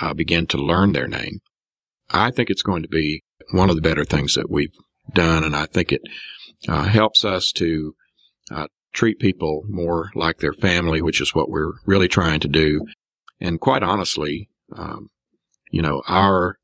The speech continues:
employees are getting more of the sense of this family, including more than just their coworkers, but it includes every one of our customers. And even when our, uh, employees leave our company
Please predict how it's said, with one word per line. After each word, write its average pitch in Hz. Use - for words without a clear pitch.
employees -
are 85
getting 85
more 85
of 76
the -
sense -
of 80
this 87
family, 90
including 80
more 82
than 78
just 85
their 78
coworkers, 76
but -
it 78
includes 78
every 95
one 82
of 76
our 73
customers. -
And 78
even 123
when 110
our, 85
uh, -
employees 85
leave 95
our 82
company 73